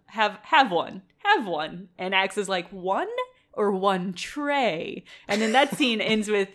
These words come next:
Speaker 1: an ambulance getting called, which also raises questions.
Speaker 2: In fact, it seems like the thing that they'd have a corporate policy strictly prohibiting because they have to dump bleach on the day olds or something so that homeless people can't eat them out the dumpster.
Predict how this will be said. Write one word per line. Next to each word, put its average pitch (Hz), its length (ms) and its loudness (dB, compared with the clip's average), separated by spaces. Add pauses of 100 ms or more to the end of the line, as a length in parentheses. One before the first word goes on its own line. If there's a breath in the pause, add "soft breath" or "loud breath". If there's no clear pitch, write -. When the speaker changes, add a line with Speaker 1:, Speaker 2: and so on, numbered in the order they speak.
(260)
Speaker 1:
an 196 220 0
ambulance 175 480 -6
getting 160 220 -8
called, 160 360 -6
which 196 280 4
also 208 320 6
raises 175 340 -6
questions. 175 840 -10 (100)
Speaker 2:
In 170 140 -2
fact, 196 240 2
it 135 100 -8
seems 262 260 -4
like 160 140 -2
the 131 80 -4
thing 127 280 -4
that 117 120 -8
they'd 113 140 -6
have 117 160 -8
a 107 40 -12
corporate 147 400 -6
policy 120 600 -6
strictly 165 480 -8
prohibiting 113 640 -4
because 101 240 -12
they 117 120 -8
have 117 120 -8
to 117 80 -16
dump 107 240 -10
bleach 117 300 -8
on 107 80 -10
the 101 80 -12
day 101 180 -6
olds 95 240 -8
or 98 60 -10
something 98 360 -12
so 95 120 -16
that 98 100 -12
homeless 107 300 -12
people 101 240 -16
can't 104 160 -12
eat 101 120 -10
them 98 100 -16
out 95 120 -14
the 98 60 -18
dumpster. 107 500 -14